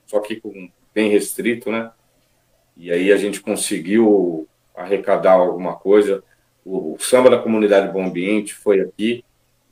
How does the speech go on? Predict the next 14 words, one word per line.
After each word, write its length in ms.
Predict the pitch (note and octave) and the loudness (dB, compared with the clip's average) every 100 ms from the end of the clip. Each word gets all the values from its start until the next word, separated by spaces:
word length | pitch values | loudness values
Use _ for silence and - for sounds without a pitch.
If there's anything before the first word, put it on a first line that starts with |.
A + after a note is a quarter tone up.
| _ | _
e 80 | |
aí 120 | F#2 G2 | -4 0
os 180 | G2+ | 0
meus 240 | G2+ G#2+ G2+ | 0 2 2
amigos 400 | G2+ G#2 G#2 F#2+ | 2 0 -2 -4
não, 220 | G#2 G#2+ | -2 0
não 200 | G#2 A2 | 0 -2
cobram 380 | - G#2+ G#2+ F#2+ | 4 4 4 0
cachê 440 | F#2+ - - A2+ | -4 -6 -4 -4
pra 260 | A2 G2 G2 | -4 -2 -2
ajudar 380 | F#2+ F2+ F2+ G2+ | -2 -6 2 2
o 60 | |
espaço, 640 | F#2+ - F2 G#2 - - - | 2 -4 -2 0 -2 -8 -12
né? 240 | F#2 G2+ | -10 -10